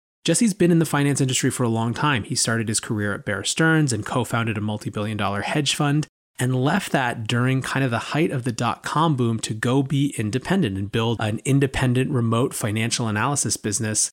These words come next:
that's called the Felder Report and has been doing that ever since.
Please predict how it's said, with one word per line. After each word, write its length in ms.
that's 160
called 240
the 60
Felder 360
Report 520
and 240
has 120
been 200
doing 220
that 120
ever 160
since. 480